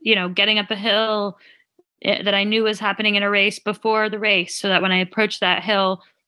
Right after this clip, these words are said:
and the race, in the race, I had already seen myself conquer it. So that was, like, one side of it. But after the Olympics was a whole other side where, you know, I really didn't, I think, respect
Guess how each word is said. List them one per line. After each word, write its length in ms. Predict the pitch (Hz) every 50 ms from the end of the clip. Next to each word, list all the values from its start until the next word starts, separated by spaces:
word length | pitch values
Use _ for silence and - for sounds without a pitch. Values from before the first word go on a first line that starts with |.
| -
and 120 | 196 202 196
the 80 | 185
race, 480 | 180 190 185 196 - - - - - - _ _ _ -
in 160 | - 240 233
the 100 | 226 208
race, 300 | 190 185 180 185 185 -
I 100 | - 190
had 120 | 190 185 190
already 300 | 185 190 190 190 196 190
seen 280 | - - 208 196 190
myself 420 | 185 180 180 180 - 170 170 175 - - - - _ _ - _ _ _ _
conquer 420 | - - 185 156 170 180 - 214 233
it. 260 | 254 285 285 254 - -
So 100 | - 226
that 160 | 226 233 220
was, 120 | 254 285 -
like, 200 | 247 214 - - - - -
one 220 | 196 196 202 196
side 260 | 185 - 196 175 175 180
of 100 | 175 175
it. 200 | 185 180 - - - - - - - - _
But 100 | - 196 -
after 300 | 214 247 269 - - 262
the 140 | 226 208
Olympics 640 | 202 196 190 190 180 190 185 180 180 - - - - _ _ - - -
was 120 | 196 208
a 60 | 208 185
whole 160 | 202 196 -
other 220 | - 202 220 220
side 380 | 208 - - 196 185 185 185 175
where, 420 | 185 185 175 175 175 175 180 170 _ _ _ _ _ _ _ _ _ _ _ _ _ _ _ _ -
you 100 | 214 220
know, 80 | 220 220
I 80 | 214
really 260 | 214 196 240 262 302
didn't, 380 | 262 - 233 233 233 214 247 - _ _ _ _ _ _ _ _ _ -
I 60 | 214
think, 160 | 208 240 214 196
respect 520 | 196 190 - - - - 208 196 190 -